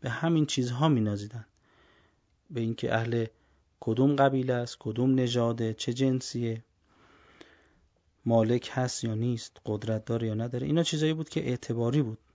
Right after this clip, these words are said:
فرهنگی بود. و در این زمان پیامبر بزرگوار اسلام حضرت محمد صلی الله علیه و آله و سلم مأمور به خنثی کردن این جلوه ها می‌شن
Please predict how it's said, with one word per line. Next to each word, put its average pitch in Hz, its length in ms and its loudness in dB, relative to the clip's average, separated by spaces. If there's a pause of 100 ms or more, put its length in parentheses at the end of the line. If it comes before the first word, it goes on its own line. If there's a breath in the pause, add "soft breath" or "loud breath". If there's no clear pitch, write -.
(180)
فرهنگی 110 600 -2
بود. 107 140 -8 (1300 soft breath)
و 127 80 4
در 151 140 6
این 208 220 4
زمان 185 600 2
پیامبر 123 420 2
بزرگوار 117 460 -2
اسلام 113 420 -8
حضرت 113 320 -8
محمد 123 600 0
صلی 117 320 -4
الله 120 340 -2
علیه 110 280 -6
و 113 100 -8
آله 117 320 -6
و 113 80 -8
سلم 131 500 0 (1400)
مأمور 135 680 0
به 135 360 2 (380)
خنثی 110 460 -4
کردن 113 420 -4
این 120 180 -2
جلوه 110 320 -8
ها 104 100 -8
می‌شن - 260 -16